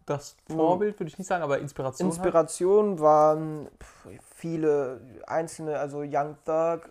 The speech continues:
Speaker 1: Ja.
Speaker 2: ist halt, find ich, auch ein Pion-, P-, Pionier, sagt man das, Alter?
Speaker 1: Ja.
Speaker 2: Das ist kein Wort. Ich
Speaker 1: Ja,
Speaker 2: kann kein
Speaker 1: doch, ist,
Speaker 2: Deutsch.
Speaker 1: das ist ein Do-, ist ein Wort.
Speaker 2: Pionier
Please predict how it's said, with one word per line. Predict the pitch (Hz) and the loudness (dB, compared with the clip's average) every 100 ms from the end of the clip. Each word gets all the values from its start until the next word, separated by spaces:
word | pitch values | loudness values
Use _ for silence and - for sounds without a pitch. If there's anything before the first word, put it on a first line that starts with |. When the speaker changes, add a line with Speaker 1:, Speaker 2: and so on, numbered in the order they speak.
| 147 | -10
Speaker 1:
Ja. | 135 131 | -8 -6
Speaker 2:
ist | 151 - 165 | -6 -8 -4
halt, | 160 151 - _ _ | -2 -4 -8 _ _
find | - 156 | -12 -12
ich, | 143 - | -10 -4
auch | 147 147 | -4 -4
ein | 151 - | -12 -14
Pion-, | - 165 156 156 143 - _ - | -6 -6 -4 -8 -14 -20 _ -20
P-, | - _ | -20 _
Pionier, | - 156 151 160 220 190 | -20 -18 -16 -14 -14 -14
sagt | 190 - | -20 -20
man | 349 | -18
das, | 311 - | -18 -14
Alter? | 311 311 | -12 -12
Speaker 1:
Ja. | 294 131 131 135 _ | -12 -10 -10 -12 _
Speaker 2:
Das | 156 | -20
ist | - | -12
kein | 151 143 | -10 -8
Wort. | 143 147 147 143 | -10 -10 -10 -10
Ich | |
Speaker 1:
Ja, | 143 | 0
Speaker 2:
kann | 202 | 0
kein | 196 156 | 2 0
Speaker 1:
doch, | 175 | 0
ist, | 151 | -2
Speaker 2:
Deutsch. | - - | -4 -12
Speaker 1:
das | 160 - | -14 -8
ist | |
ein | 165 | -6
Do-, | 135 123 | -4 -4
ist | 147 | -4
ein | 190 147 | -6 -4
Wort. | 131 135 151 | 0 0 0
Speaker 2:
Pionier | 165 240 | 2 8